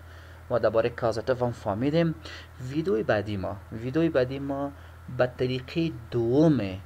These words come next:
کازیتیو اکتیو های خود به پاسیو که باز هم سر میک و میت صحبت می‌کنیم که هنوز have و had و get و got مانده، ولی طریقه دومش است که ما چطور بتانیم که کازیتیو اکتیو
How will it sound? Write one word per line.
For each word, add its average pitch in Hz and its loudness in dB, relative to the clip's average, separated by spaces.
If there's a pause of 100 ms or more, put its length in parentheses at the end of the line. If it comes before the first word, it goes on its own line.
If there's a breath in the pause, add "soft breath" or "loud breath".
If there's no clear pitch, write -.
(720)
کازیتیو 113 -6 (120)
اکتیو 107 -6
های 120 4
خود 127 0
به 110 0
پاسیو 101 -2 (140)
که 139 -4
باز 113 -2
هم 147 -2
سر 113 0
میک 127 -4
و 135 0
میت 123 -4
صحبت 95 -6
می‌کنیم 101 -6 (560 loud breath)
که 107 -6
هنوز 107 -2
have 113 0
و 107 -2
had 110 -2
و 90 -2 (140)
get 104 -2
و 101 0
got 101 -6
مانده، 110 -2 (460 loud breath)
ولی 220 4 (120)
طریقه 127 -2
دومش 139 0
است 151 -6
که 120 -2
ما 131 -2
چطور 120 -2
بتانیم 107 -6
که 101 -10
کازیتیو 98 -6 (100)
اکتیو 95 -10